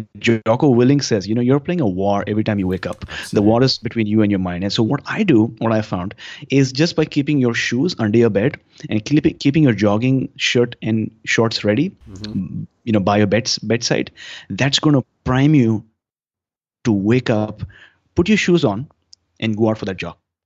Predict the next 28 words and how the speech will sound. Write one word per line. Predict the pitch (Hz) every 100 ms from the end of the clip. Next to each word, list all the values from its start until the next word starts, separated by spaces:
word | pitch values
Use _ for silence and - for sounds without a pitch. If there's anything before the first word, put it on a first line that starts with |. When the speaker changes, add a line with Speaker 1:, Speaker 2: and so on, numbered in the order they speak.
| -
Speaker 2:
Absolutely, | - 123 113 107
because | 110 117 135 - _ _ _
if | 156 135
we | 139 160
try | 160 170 151
and | 123
think | 147 127
of | 131 113 - _ -
times | - 135 123
when | 120
we | 120
have | 135 131
had | 135 -
to |
wake | 110 101
up | 101 101
earlier, | 98 98
it's | 95 -
normally | 117 113 101
for | - 107
a | 98
holiday | 113 110 104 92 87
or | 101
a | 98
flight | - 113 104 87
when | 95
we're | 95
going | 98 98